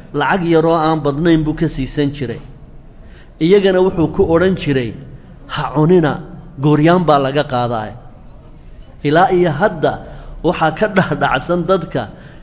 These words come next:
in muuska gooryaan laga qaado. Waana fikrad uu Talyaanigu ku duray khalqigan. Caqligu wuxuu siin waayey, war Talyaani, waa adigan adba guranayo, eh, maxaad adigu uga qaadan weyday?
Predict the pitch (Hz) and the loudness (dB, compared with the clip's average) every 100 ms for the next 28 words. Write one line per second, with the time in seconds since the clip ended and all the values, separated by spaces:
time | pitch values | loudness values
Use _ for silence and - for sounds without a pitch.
0 | - 180 170 180 185 - 143 123 131 127 | 0 2 4 4 2 0 -2 -2 -2 0
1 | 131 123 123 143 143 117 113 110 - - | -2 -2 -2 -2 -2 -4 -4 -6 -10 -16
2 | - - - - - - 143 147 143 143 | -18 -18 -18 -18 -16 -2 0 2 0 0
3 | 147 143 139 185 190 - - - - 151 | -2 -2 2 2 2 -4 -16 -18 -4 0
4 | 143 143 135 147 175 170 131 131 - 175 | 0 0 0 2 4 2 2 -2 -2 -2
5 | 131 127 117 151 131 123 113 104 - - | 0 -2 -2 -2 -4 -6 -8 -12 -16 -20
6 | - - - - - 233 214 202 202 226 | -20 -20 -20 -10 -2 0 2 0 2 2
7 | 214 185 - 202 247 220 165 139 120 131 | 4 2 0 0 2 4 4 2 0 0
8 | 156 160 226 220 156 131 113 98 - - | 0 0 0 2 2 2 -2 -8 -12 -20
9 | - - 139 170 208 247 165 165 208 175 | -20 -6 0 2 2 2 0 2 0 0
10 | 165 202 180 175 196 160 - 170 - - | 2 2 2 2 2 2 0 -6 -8 -20
11 | - - - 139 185 175 156 170 180 175 | -20 -18 -12 0 0 2 0 0 2 2
12 | 160 156 151 139 117 | 4 4 4 0 -4